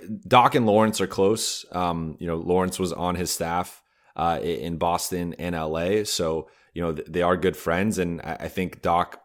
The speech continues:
still carried weight with that. Um, he, he had a good relationship with Steve Ballmer. So, um, you know, anytime, uh, he, he wanted to speak with him about something, you know, he, he had that green light. So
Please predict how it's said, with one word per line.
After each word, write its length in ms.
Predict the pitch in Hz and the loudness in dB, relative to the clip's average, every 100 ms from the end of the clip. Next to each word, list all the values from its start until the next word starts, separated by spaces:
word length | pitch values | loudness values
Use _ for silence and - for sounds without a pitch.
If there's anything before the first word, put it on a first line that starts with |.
| _ | _
still 320 | - - 92 | -6 0 2
carried 340 | 92 92 90 82 | 2 0 0 2
weight 260 | 82 92 | 0 0
with 120 | 104 | -2
that. 340 | 117 123 139 - _ _ - | 2 2 2 -6 _ _ -2
Um, 360 | 85 82 78 - | 0 0 -4 -10
he, 140 | 90 | -12
he 160 | 80 95 | -2 2
had 100 | 95 | 2
a 40 | |
good 200 | 90 98 | 2 0
relationship 560 | 90 90 90 92 92 101 | 2 2 2 -2 -4 -4
with 80 | - | -4
Steve 240 | - 87 | -6 -4
Ballmer. 420 | 76 85 101 110 | -2 0 0 0
So, 440 | 107 - 82 78 - _ _ - | -2 0 0 0 -4 _ _ -8
um, 400 | 80 78 76 - | -6 -6 -10 -10
you 100 | 85 | -8
know, 300 | 78 78 - | -4 -4 -6
anytime, 760 | 87 95 - 85 85 85 82 80 _ _ _ | -4 -2 -2 -2 -2 -4 -6 -10 _ _ _
uh, 360 | - 78 73 67 | -10 -8 -8 -10
he, 480 | - 92 85 80 73 _ - | -10 -8 -8 -8 -10 _ -16
he 240 | 80 82 - - | -12 -12 -12 -6
wanted 240 | 85 85 | -4 -4
to 80 | 78 | -6
speak 320 | - 87 - | -6 -6 -6
with 100 | 101 | -2
him 120 | 107 | 0
about 260 | 104 101 - | 2 0 0
something, 400 | 104 98 104 95 | -2 -2 -2 -2
you 60 | |
know, 100 | 80 | -4
he, 200 | 76 - | -6 -10
he 220 | - - 80 | -10 -8 -6
had 240 | 82 87 | -4 0
that 180 | 85 - | -2 -2
green 260 | 90 87 | -4 -4
light. 280 | 78 95 113 | 0 0 0
So 360 | - 104 95 | 2 4 4